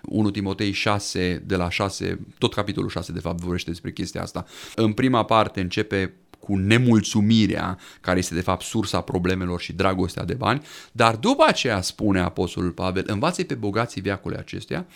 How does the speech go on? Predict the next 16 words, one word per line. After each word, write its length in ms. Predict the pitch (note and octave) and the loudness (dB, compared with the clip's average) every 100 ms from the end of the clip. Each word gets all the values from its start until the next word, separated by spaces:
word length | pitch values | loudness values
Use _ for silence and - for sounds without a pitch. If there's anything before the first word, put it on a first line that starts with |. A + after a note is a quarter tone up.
| - - | -20 -12
să 140 | - | -4
fie 160 | A#2+ D#3 | 0 0
bogați 320 | C3+ C3 C#3 | -2 -4 -4
în 60 | C3 | -8
fapte 280 | B2 - A2 | -10 -10 -6
bune, 340 | F#2 E2+ - _ _ _ - - | -4 -6 -8 _ _ _ -20 -8
să 160 | - | -2
fie 380 | A#2 - - C#3 | 0 -2 0 2
gata 360 | B2 D3 C#3+ A#2 | 4 2 2 -2
să 120 | - | -4
simte 320 | - A#2 G2+ | -4 -4 -2
împreună 360 | F2+ F#2+ F#2+ F2+ | -4 -4 -4 -4
cu 140 | - | -4
alții, 380 | F#2 F2 - - - - - | -4 -4 -6 -12 -12 -20 -18
să-și 480 | - - B2+ A#2+ - | -8 4 4 4 -4
adune 640 | - G#2 G#2+ D#3 B2 F#2+ | -2 0 2 4 4 2